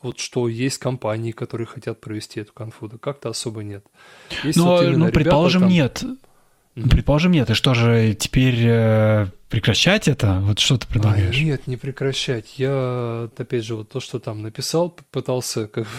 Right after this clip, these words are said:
Speaker 1: бы, <laughs> чтобы это было
Speaker 2: А можешь
Speaker 1: не
Speaker 2: всё-таки
Speaker 1: какое-то
Speaker 2: мысль
Speaker 1: ворчание.
Speaker 2: оттуда
Speaker 1: Да.
Speaker 2: сформулировать, потому что напомнить,
Speaker 1: Мысль
Speaker 2: потому
Speaker 1: оттуда
Speaker 2: что не
Speaker 1: простая,
Speaker 2: всем
Speaker 1: да,
Speaker 2: читать.
Speaker 1: что как бы уже нет никакого смысла, по-моему, собираться отдельными технологиями. Типа там, «Вот мы Ruby», там, «а мы
Speaker 2: Мгм.
Speaker 1: типа вот Python».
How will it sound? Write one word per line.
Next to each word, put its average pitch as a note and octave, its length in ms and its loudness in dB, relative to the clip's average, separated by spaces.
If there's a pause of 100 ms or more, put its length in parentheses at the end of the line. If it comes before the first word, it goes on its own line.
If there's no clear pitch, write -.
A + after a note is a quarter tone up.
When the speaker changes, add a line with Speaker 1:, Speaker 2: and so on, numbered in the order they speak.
(120)
Speaker 1:
бы, C#3 140 -6 (180)
<laughs> - 160 -20
чтобы B2+ 360 -6
это B2+ 160 -8
было A#2+ 120 -2
Speaker 2:
А D3 40 6
можешь A#3+ 240 4
Speaker 1:
не - 60 -2
Speaker 2:
всё-таки F3 320 2
Speaker 1:
какое-то D3+ 200 2
Speaker 2:
мысль D#3 80 6 (140)
Speaker 1:
ворчание. D#3 140 4
Speaker 2:
оттуда D3 260 2
Speaker 1:
Да. - 20 2
Speaker 2:
сформулировать, C#3+ 720 2
потому A2+ 180 0
что - 140 0
напомнить, B2 380 4
Speaker 1:
Мысль F3 140 0
Speaker 2:
потому F3 180 2
Speaker 1:
оттуда G3+ 120 2
Speaker 2:
что - 80 -2
не G#2 40 0
Speaker 1:
простая, - 420 4
Speaker 2:
всем A2 40 2
Speaker 1:
да, G#2+ 60 -4
Speaker 2:
читать. C3+ 220 -2
Speaker 1:
что B2 280 -2
как C3 280 -4
бы C3 160 0
уже C3+ 260 -2
нет D3 280 -2
никакого C#3 460 -8
смысла, D3 440 -2
по-моему, A#2+ 680 -4 (160)
собираться B2+ 680 -2
отдельными A2+ 460 -4
технологиями. A2 760 -12
Типа - 280 -20
там, G#2 180 -16
«Вот D3+ 240 -4
мы C#3 140 -2
Ruby», B2 380 -8
там, G#2 240 -20
«а G#2+ 100 -8
мы B2+ 140 2
Speaker 2:
Мгм. E3+ 60 4
Speaker 1:
типа - 260 -16
вот A2+ 280 -10
Python». G#2+ 460 -8